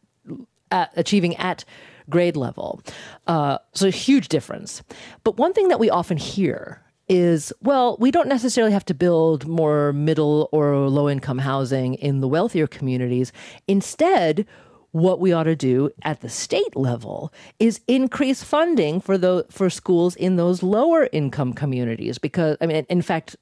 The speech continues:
lots of people say this, not just residents in rich communities, you know, teachers unions in various states, et cetera. Uh, because then with that increased funding,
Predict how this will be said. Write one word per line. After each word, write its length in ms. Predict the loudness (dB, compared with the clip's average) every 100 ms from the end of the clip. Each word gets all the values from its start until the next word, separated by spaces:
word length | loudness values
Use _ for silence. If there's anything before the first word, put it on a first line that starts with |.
| -6
lots 500 | -2 0 0 -2 -8
of 60 | -6
people 260 | -4 -4
say 220 | -2 -2
this, 160 | -2 -4
not 220 | -4 -2
just 160 | -4 -2
residents 500 | -2 -2 -2 -4 -2
in 80 | -2
rich 220 | -2 -4
communities, 680 | -6 -6 -6 -4 -4 -6 -8
you 120 | -8
know, 140 | -6 -8 _ -20 -10
teachers 500 | -6 -4 -4 -4 -6
unions 360 | -6 -8 -6
in 100 | -6
various 420 | -2 -2 -2 -6
states, 480 | -8 -10 -8 -8 -12
et 80 | -6
cetera. 460 | -2 -2 -4 -8 -12 -18 -18 -20 -20 -20 _ _ -2
Uh, 260 | -2 -2 -8 _ _ _ -4
because 300 | 0 0 2
then 380 | 2 2 2 0
with 160 | 0
that 160 | 0 0
increased 420 | -2 0 -2 -2
funding, 580 | -2 2 2 2 0 -4